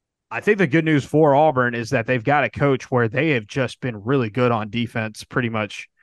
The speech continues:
Like, since Auburn basketball had its breakthrough year and made it to the N C A A tournament and broke the streak, um, you look at Auburn's defense,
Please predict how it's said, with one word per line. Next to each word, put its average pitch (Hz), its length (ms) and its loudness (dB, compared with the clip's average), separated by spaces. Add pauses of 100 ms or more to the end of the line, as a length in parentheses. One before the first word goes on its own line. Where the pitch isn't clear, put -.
(180)
Like, 127 140 0
since 180 260 0
Auburn 156 280 4
basketball 143 360 2
had 135 200 2
its 127 120 -4
breakthrough 131 520 0
year 123 380 0 (280)
and 117 180 -6
made 120 200 0
it 139 100 -4
to 151 100 -2
the 131 160 2
N 131 140 0
C 139 160 -2
A 131 60 2
A 127 40 -2
tournament 131 300 -2
and 107 100 -8
broke 120 200 0
the 127 100 -6
streak, 120 460 -6 (440)
um, 113 460 -2
you 135 240 0
look 160 240 2
at 139 200 0
Auburn's 131 500 2
defense, 117 680 -4